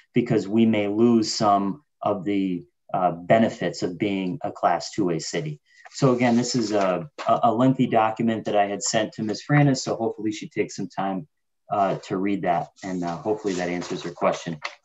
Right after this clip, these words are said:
Uh, as for the Zoom, uh, Zooming in live, I answered this last week, but I'll answer it again.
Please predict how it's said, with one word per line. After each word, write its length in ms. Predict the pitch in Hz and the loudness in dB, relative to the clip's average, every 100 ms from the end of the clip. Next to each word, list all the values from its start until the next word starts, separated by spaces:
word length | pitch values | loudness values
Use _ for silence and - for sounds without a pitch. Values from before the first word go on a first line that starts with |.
| _ - - | _ -20 -4
Uh, 240 | 117 107 - | 0 2 2
as 260 | 131 147 147 | 6 4 4
for 100 | 135 | 2
the 120 | 107 | 2
Zoom, 560 | 95 131 139 120 104 - - | 4 6 8 6 2 -6 -10
uh, 140 | 104 92 | -6 -6
Zooming 500 | 90 110 123 113 107 | -2 2 4 2 0
in 160 | 107 | -2
live, 360 | 95 98 107 110 | 2 2 2 2
I 80 | 104 | 0
answered 340 | 113 117 107 | 0 -2 -2
this 200 | 101 - | -2 0
last 300 | 104 98 - | 2 2 0
week, 160 | 117 - | -4 -2
but 100 | 98 | -2
I'll 120 | 92 | -2
answer 280 | 95 95 104 | -2 -4 -4
it 60 | 92 | -4
again. 360 | 90 98 110 | -2 -2 -2